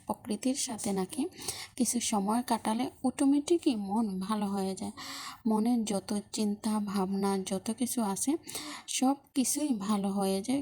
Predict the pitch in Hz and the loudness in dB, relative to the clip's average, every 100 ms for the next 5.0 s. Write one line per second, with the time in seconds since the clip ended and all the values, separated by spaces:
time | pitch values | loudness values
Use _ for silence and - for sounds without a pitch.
0 | - - 233 247 285 240 214 208 254 - | -4 -4 0 2 2 2 0 0 -4 -10
1 | - 285 294 370 359 349 - 254 277 262 | 2 4 8 8 6 4 0 0 2 2
2 | 214 214 214 208 208 214 302 - - - | 2 2 0 0 0 2 0 -2 -10 -10
3 | - - - 269 277 - 220 202 214 208 | -14 -6 2 2 2 0 0 2 0 0
4 | 196 190 202 208 208 285 262 196 202 208 | 0 2 2 0 0 -2 0 0 0 -2